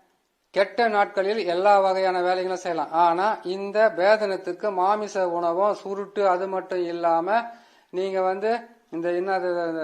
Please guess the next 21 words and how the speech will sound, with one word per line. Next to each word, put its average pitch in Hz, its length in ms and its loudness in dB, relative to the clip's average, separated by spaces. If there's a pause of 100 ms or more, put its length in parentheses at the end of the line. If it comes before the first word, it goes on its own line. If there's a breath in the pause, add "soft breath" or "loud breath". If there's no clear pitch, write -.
(100)
அந்த 151 220 -8
பிராந்தி 185 480 2
தான், 180 340 0
சாராயம், 196 540 4
ப-, 175 300 0 (340 loud breath)
அதாவது 180 400 -2
கேட்டீங்கன்னா 185 340 -2
மது, 190 340 0
மாமிசம், 190 500 0
அதுக்கப்புறம் 185 500 0
கேட்டீங்கன்னாக்கா 185 580 -2
புகைப்பிடிக்கிறது, 185 560 -4
எது 180 240 -2
வேணா 208 220 4
வச்சு 202 200 -4
செய்யலாம் 185 320 0
நீங்க 165 160 -4
தாராளமா. 160 400 2
இதுதான் 175 360 -4
செய்யணுன்றதெல்லாம் 151 640 -4
கிடையாது. 147 560 -4